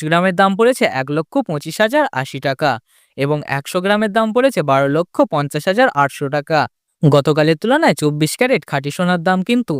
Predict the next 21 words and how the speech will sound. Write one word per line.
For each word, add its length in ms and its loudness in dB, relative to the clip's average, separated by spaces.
উনিশ 280 -2
হাজার 240 0
ছশো 300 0
টাকা 300 0
কমেছে। 480 0
এটা 260 2
স্পষ্ট 440 -2
যে 240 2
আঠেরো 320 -4
ক্যারেট, 260 0
বাইশ 300 -2
ক্যারেট 260 -2
এবং 160 -2
চব্বিশ 400 -2
ক্যারেট 320 -2
সব 260 0
ক্ষেত্রে 360 -2
আজ 180 2
ভারী 280 -4
পতন 360 -2
রয়েছে, 440 -2